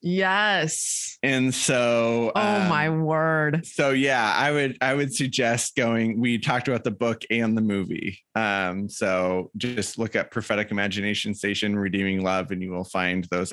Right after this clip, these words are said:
Speaker 2: episodes.
Speaker 1: Okay. We will put those links in the show notes for sure.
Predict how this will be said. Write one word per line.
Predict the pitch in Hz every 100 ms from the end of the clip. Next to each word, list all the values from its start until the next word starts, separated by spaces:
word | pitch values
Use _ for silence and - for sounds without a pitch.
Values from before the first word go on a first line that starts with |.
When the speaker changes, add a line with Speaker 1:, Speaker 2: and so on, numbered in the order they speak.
| -
Speaker 2:
episodes. | 85 - - - - -
Speaker 1:
Okay. | 185 185 202 135 -
We | 196
will | 208 214
put | 220 -
those | 185 180 180
links | 175 175 170
in | 156
the |
show | 156 151
notes | 143 117 98
for | - 135
sure. | - - 180 143 135 135